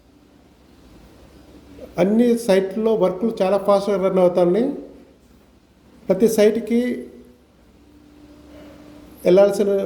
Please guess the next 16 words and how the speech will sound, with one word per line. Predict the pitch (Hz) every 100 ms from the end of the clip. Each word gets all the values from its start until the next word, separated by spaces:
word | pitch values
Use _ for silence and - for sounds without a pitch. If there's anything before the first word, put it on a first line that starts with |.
| 190 - 214
ఇసుక | 185 - 233
కానీ, | 214 190 196 202
కంకర | 180 180 220 208
కానీ | 196 180 202 233 - - - - _ -
టిప్పర్లు | 190 - 233 220 202
చాలా | 185 196
ఫాస్ట్గా | 196 196 214 196
చేరవేస్తున్నాయి. | 185 180 185 180 185 175 180 262 - - - - _ _ _ _ _ _ -
చూడండి, | 196 202 190
ఒకదాని | 180 202 214 214
బట్టి | 208 190
ఒకటి, | 175 180 170
ఒకదాని | 165 180 185
బట్టి | 180 180
ఒకటి | 175 160
వస్తున్నాయి. | 160 185 208